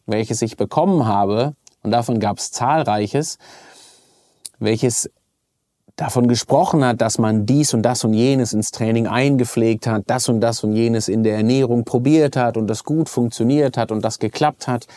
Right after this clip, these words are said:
Fantastisch. Also wirklich, ich kann das nicht häufig genug sagen. Das ist natürlich eine Art, ähm, von,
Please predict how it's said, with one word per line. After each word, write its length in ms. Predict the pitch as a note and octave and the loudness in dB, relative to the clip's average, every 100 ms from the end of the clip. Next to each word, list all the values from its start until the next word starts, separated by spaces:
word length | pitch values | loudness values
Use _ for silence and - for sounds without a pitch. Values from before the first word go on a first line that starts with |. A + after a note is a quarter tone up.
| - - _ | -20 -20 _
Fantastisch. 760 | - C3+ C3+ E3 - F#2+ F2+ - | 0 2 4 2 0 -4 -8 -4
Also 260 | G2+ G#2 | 0 2
wirklich, 300 | B2 C#3 G2 | 0 -2 -4
ich 100 | G2+ | -4
kann 160 | - A2+ | -2 -2
das 160 | A2+ | 0
nicht 140 | A2+ A#2 | -2 0
häufig 320 | B2 B2 A#2+ | -2 -2 -4
genug 260 | G#2 G#2 G#2 | -4 -2 0
sagen. 400 | B2 D3 B2+ C3 - - - - - _ _ | 0 2 0 -2 -14 -20 -20 -20 -20 _ _
Das 80 | - | -10
ist 80 | - | -2
natürlich 480 | B2 - D3 C3 - | 0 2 2 2 2
eine 200 | A#2 - | 0 0
Art, 420 | G#2+ A#2 B2+ - | 0 0 -2 -6
ähm, 480 | - G#2+ G#2+ A2 G#2+ | -2 2 2 2 0
von, 580 | - - A2+ A2+ A2+ | -2 0 2 4 2